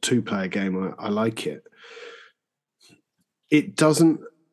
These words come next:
in my mind, al-, although it's called Duel,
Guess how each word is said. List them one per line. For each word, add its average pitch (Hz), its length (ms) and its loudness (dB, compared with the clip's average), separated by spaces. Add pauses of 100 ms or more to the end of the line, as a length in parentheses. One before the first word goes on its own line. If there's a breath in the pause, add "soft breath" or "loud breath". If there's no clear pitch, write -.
(280)
in 143 260 6
my 147 340 6
mind, 95 580 -2
al-, 135 220 2
although 143 280 6
it's 135 180 2
called 120 380 2
Duel, 90 500 0